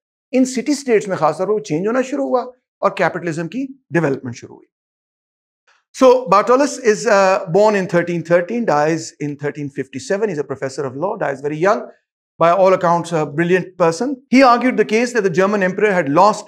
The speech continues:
de facto control over ci-, over the cities of northern Italy.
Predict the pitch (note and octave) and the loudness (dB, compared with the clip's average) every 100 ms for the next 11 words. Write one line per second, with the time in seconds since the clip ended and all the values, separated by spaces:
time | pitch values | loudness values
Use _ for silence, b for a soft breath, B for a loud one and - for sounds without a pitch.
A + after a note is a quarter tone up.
0 | - D#3 - A3 - A3+ - D3 E3 D3+ | -8 -8 -2 -2 0 -2 -2 -4 -2 -2
1 | D3+ _ _ _ F3 E3+ E3+ - E3 D#3 | -4 _ _ _ 0 0 -2 -4 -2 -2
2 | D3+ - F3+ F#3+ F#3 F3 - D3+ D3 C#3 | -4 -4 -4 -4 -6 -6 -4 -2 -2 -6
3 | C3+ C3+ D#3+ D#4 | -4 -6 -8 -12